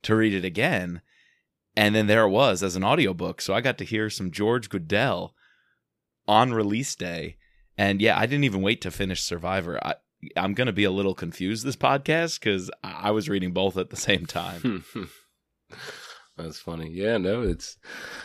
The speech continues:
Speaker 2: it was a great week. I saw Kyle was posting all these pictures of,
Speaker 1: Mm-hmm.
Speaker 2: uh,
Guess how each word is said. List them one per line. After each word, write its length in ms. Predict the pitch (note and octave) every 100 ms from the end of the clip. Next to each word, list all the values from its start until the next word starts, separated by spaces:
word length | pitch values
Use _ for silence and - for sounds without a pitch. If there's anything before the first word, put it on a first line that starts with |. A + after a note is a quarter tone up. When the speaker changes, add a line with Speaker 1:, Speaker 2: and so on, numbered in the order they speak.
| - - - -
Speaker 2:
it 40 |
was 100 | B2+
a 40 | A#2
great 160 | A#2+
week. 280 | A2+ C3+ C3+ - - - -
I 100 | F2+
saw 520 | - G2+ G2 G2 F2+ -
Kyle 240 | - F2 F#2+
was 120 | F2
posting 340 | F#2 F2 F#2
all 100 | F2+
these 140 | F2+ F2
pictures 600 | F#2+ - - F2+ F2+ E2
of, 140 | D#2 - _ _ _ _ _ _ -
Speaker 1:
Mm-hmm. 480 | - F#2 F2+ F#2+ F#2+ F#2+
Speaker 2:
uh, 300 | E2+ E2+